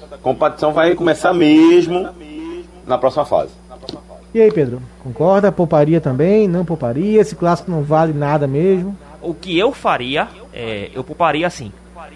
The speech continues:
Speaker 3: Acho que, como a Lilian e o Marcelo bem trouxeram, acho que a,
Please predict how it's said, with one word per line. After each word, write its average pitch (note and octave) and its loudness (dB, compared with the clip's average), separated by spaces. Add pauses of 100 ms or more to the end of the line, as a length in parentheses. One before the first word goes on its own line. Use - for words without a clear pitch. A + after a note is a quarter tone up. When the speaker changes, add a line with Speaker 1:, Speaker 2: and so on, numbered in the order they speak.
(120)
Speaker 3:
Acho D#3 -8
que, D#3 -6
como D#3 -10 (460)
a C3 2
Lilian C3+ -4
e B2+ -6
o B2 -4 (180)
Marcelo B2 -4
bem A#2 -10
trouxeram, C#3 -4 (560)
acho A2 -6
que B2+ -10 (720)
a, - -10